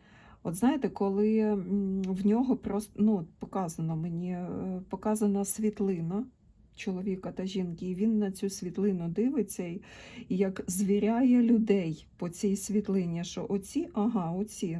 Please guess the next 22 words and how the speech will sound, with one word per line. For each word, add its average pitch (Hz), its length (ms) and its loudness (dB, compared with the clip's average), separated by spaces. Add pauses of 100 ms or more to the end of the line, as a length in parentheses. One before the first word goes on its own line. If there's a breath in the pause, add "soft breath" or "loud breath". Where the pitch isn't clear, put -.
(100)
так, 170 300 -4
вон-, 175 320 -4
саме 214 420 6
ті, 269 240 4
які 226 360 4
зі 220 160 0
світлини, 185 640 0
от 175 200 -4
вони 190 280 2
повинні 185 500 -2
бути 165 360 -4
разом. 165 500 -4 (400 loud breath)
Тож 175 180 -8
когось 190 400 -2
з 220 40 -6
вас 226 300 0
будуть 190 380 -4
вищі 185 340 -6
сили 214 420 -2
зводити 185 680 -6 (480 loud breath)
в - 60 -20
пару. 165 440 -6